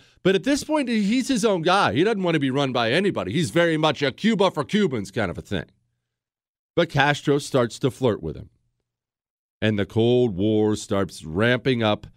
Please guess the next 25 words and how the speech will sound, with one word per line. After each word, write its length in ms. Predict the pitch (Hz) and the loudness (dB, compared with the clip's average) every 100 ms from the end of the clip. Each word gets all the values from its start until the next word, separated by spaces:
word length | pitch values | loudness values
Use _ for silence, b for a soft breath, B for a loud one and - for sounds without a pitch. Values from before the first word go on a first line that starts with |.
| _ - | _ -4
and 220 | 107 90 | -4 0
ramping 420 | 107 107 120 110 | 0 0 -2 -2
up 280 | 95 95 - _ _ | -2 -2 -8 _ _
and 220 | 110 95 80 | -6 -4 -4
ramping 420 | 87 82 98 87 | -4 -4 -6 -6
up. 220 | - _ _ _ _ _ _ _ _ _ - | -10 _ _ _ _ _ _ _ _ _ -10
Now, 380 | 95 113 80 57 _ _ _ 87 | 0 0 0 -8 _ _ _ -4
Dwight 360 | 104 120 135 | 2 2 4
Eisenhower 880 | 131 143 127 143 120 110 110 110 110 | 4 2 0 -4 0 0 2 2 0
is 200 | 98 92 | -2 -4
the 100 | 104 | -6
president. 420 | - 76 - - _ _ _ _ _ _ _ _ _ _ _ _ _ - | -4 -6 -6 -18 _ _ _ _ _ _ _ _ _ _ _ _ _ -8
Maybe 260 | 95 101 110 | -6 -4 -2
you've 180 | 131 | -4
heard 180 | 113 113 | -2 -6
of 100 | 76 | -6
him. 180 | - - _ _ _ _ _ _ _ - | -20 -20 _ _ _ _ _ _ _ -4
And 220 | 120 113 | -2 -2
the 80 | 101 | -4
head 320 | 107 139 156 | 0 0 0
of 140 | 190 | -2
the 80 | 185 | -4
C 340 | 185 - 196 185 | -6 -6 -2 0
I 160 | 180 | 0
A 400 | 143 113 107 113 | 0 -2 -2 -4